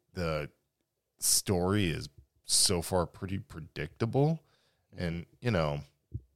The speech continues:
I get every Batman story is probably gonna be somewhat predictable, especially if you're a comic fan, but this one's like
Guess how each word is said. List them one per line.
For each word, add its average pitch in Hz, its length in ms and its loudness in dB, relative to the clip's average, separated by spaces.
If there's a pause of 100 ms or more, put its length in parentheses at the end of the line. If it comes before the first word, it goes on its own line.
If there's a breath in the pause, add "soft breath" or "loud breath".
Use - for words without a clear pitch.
(240)
I 107 140 6
get 90 220 4
every 95 240 4
Batman 73 380 0
story 78 200 -4
is 73 80 -6
probably 78 680 0
gonna 73 300 -4
be 71 160 -6
somewhat 87 460 -2
predictable, 90 640 -4
especially 78 440 -6
if - 80 -10
you're 73 80 -6
a 73 40 -6
comic 73 340 -6
fan, 85 240 -2
but 73 200 -6
this 98 200 0
one's 78 220 -4
like 71 180 -4